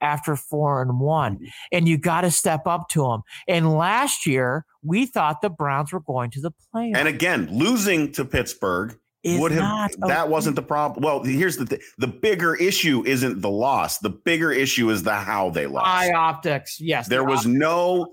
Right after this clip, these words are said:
Speaker 2: they
Speaker 1: Yeah.
Speaker 2: did not compete. Did they come to compete? They did not. They have played
Speaker 1: Bullied.
Speaker 2: two division rivals this year and laid eggs twice.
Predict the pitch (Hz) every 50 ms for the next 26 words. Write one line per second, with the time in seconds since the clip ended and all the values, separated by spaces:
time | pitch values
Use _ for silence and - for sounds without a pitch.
0 | - _ _ - 123 131 131 117 - 156 185 185 156 151 151 151 147 147 - -
1 | 131 123 - 156 160 127 92 - - - - - - 110 110 123 123 120 - 156
2 | 156 165 165 160 170 160 - 175 185 196 180 - - - 113 110 98 85 123 127
3 | 120 110 120 113 92 69 60 - - - - 151 143 120 139 156 185 175 160 -
4 | 131 123 - - - 185 202 226 240 226 165 214 196 165 175 180 175 156 175 170
5 | 160 147 151 151 151 151 147 135 131 120 107 113 117 110 - - 107 101 95 95
6 | 98 98 - - - - - - 113 117 113 120 143 151 160 160 156 139 139 127
7 | 127 123 120 110 - - - 101 120 127 123 101 80 - - - - -